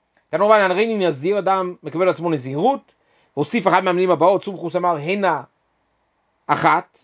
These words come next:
קיבל על עצמו נזירות אחת, אם הוסיף דיגון, קיבל על עצמו שתיים, רואים שדיגון זה שתיים, שתי נזירויות זה אחר זו,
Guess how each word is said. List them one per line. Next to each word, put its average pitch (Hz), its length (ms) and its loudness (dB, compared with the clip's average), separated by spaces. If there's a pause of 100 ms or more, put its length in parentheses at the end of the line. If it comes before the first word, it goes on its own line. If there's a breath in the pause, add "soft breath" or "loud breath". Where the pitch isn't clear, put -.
קיבל 170 200 -2
על 175 60 4
עצמו 170 240 -2
נזירות 156 300 -4
אחת, 127 320 -2
אם 175 60 -6
הוסיף 185 240 -2
דיגון, 165 440 4
קיבל 170 220 -2
על 185 80 0
עצמו 175 280 -4
שתיים, 135 480 -6 (360)
רואים 165 160 0
שדיגון 156 400 2
זה 151 80 -2
שתיים, 123 340 -2
שתי 175 160 -2
נזירויות 156 540 2
זה 143 100 0
אחר 123 180 -6
זו, 113 280 -12